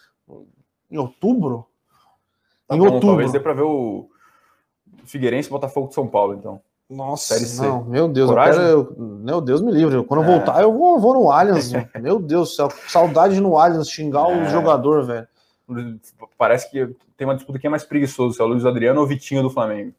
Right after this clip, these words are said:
Speaker 1: Ah, eu acho que é o Lucas Lima, né?
Speaker 2: É, pode ser
Speaker 1: Ah,
Speaker 2: também,
Speaker 1: é,
Speaker 2: né?
Speaker 1: não, o Lucas Lima é o campeão mundial
Speaker 2: É,
Speaker 1: da preguiça.
Speaker 2: então.
Speaker 1: Bom,
Speaker 2: Mas
Speaker 1: pessoal,
Speaker 2: um
Speaker 1: valeu
Speaker 2: abraço a
Speaker 1: aí,
Speaker 2: todos
Speaker 1: obrigado.
Speaker 2: aí, excelente semana. Lembrando, fechamento hoje, amanhã o Morning Call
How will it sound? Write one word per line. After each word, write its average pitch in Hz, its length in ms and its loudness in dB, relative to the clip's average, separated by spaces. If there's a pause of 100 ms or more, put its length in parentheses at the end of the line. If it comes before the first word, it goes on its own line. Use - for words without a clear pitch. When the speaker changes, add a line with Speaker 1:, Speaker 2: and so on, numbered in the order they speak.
(1120)
Speaker 1:
Ah, 147 220 4
eu 147 120 6
acho 156 140 2
que - 60 -2
é 180 40 4
o - 40 4
Lucas 185 240 4
Lima, 170 320 0
né? 123 380 0
Speaker 2:
É, 127 40 -2
pode 127 220 -2
ser 139 80 4
Speaker 1:
Ah, 165 80 4
Speaker 2:
também, 151 140 4
Speaker 1:
é, 151 40 4
Speaker 2:
né? 147 60 0
Speaker 1:
não, 160 160 2
o 156 40 2
Lucas 151 260 2
Lima 165 260 0
é 220 60 4
o 214 160 4
campeão 208 360 0
mundial 196 340 0
Speaker 2:
É, - 40 0
Speaker 1:
da 165 80 2
preguiça. 135 580 -6 (640)
Speaker 2:
então. 170 140 0
Speaker 1:
Bom, 180 60 6
Speaker 2:
Mas 165 80 2
Speaker 1:
pessoal, 160 520 0 (560)
Speaker 2:
um 156 80 -6
Speaker 1:
valeu 175 320 8
Speaker 2:
abraço - 80 6
a 170 80 4
Speaker 1:
aí, 175 60 4
Speaker 2:
todos 196 140 4
Speaker 1:
obrigado. 180 380 4
Speaker 2:
aí, 196 60 0
excelente 135 320 -6
semana. 135 380 -8
Lembrando, 135 500 -6 (680)
fechamento 139 480 -10
hoje, 180 240 -4
amanhã 151 320 -6
o - 20 -10
Morning 151 240 -10
Call 131 340 -2